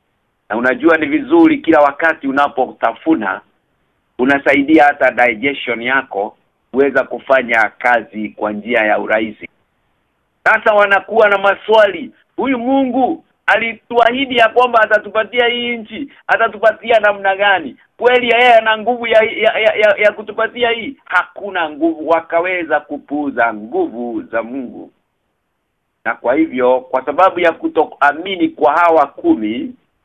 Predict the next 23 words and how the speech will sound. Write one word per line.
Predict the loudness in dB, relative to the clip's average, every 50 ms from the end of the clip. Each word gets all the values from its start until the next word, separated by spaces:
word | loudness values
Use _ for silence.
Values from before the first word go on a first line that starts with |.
| _ _ _ _ _ _ _ -4
wakaweza | -4 -2 0 2 2 4 4 4 4 2 2 2 2 2 2
kuona | 0 -4 -4 -4 -4 -4 -2 0 2 4 2 2 2 2 2 2 2 0 -2 -6 _ _ -14
nguvu | -6 -2 0 0 2 2 2
za | 2 2 2
Mungu | 2 2 0 -2 -2 -2 -2 -4 -4 -4 -4 -6
ni | -6 -4 -6 -6
duni, | -4 -2 -2 -2 0 0 -2 -4 -4 -6 -8 -10 -14 _ _ _ _ _ _ _ -6
na | -2 0 0 0 0 -4 -2
wakaweza | 0 0 0 0 0 0 2 2 2 2 0 0 -2 0 0 0 0
kukosa | -2 -4 -8 -8 -8 -6 -4 -4 -4 -4 -2 -2 -2 -2 -2
kuamini | -2 -2 0 2 2 2 2 0 -2 -2 -2 0 0 -2 -2 -4 -6 -8 -10 _ _ -6
uwezo | -2 2 4 4 4 2 2 0 2
wake, | 2 4 2 2 -2 -6 -6 -4 -4 -4 -6 -8 _ _ _ _ _ -4
na | -4 -2
kwamba | 0 2 2 2 2 2 0 0 0 0
anaweza | 0 0 2 2 2 4 4 4 4 2 0 0 2 2 2 2 2 -2 _ _ _ _ _
kuwawezesha | 0 2 4 4 4 2 0 0 -2 -4 -2 -2 -2 -4
kurithi | -4 -4 -4 0 0 0 0 0 -2
nchi | -4 -4 -4 -6 -6
hii | -6 -6 -4 -2
kama | -2 0 0 0 -2
vile | -2 0 0 0 2
alivyoahidi. | 2 2 0 0 -2 -2 0 2 2 2 0 0 -2 -2 -2 -2 -4 -4 -6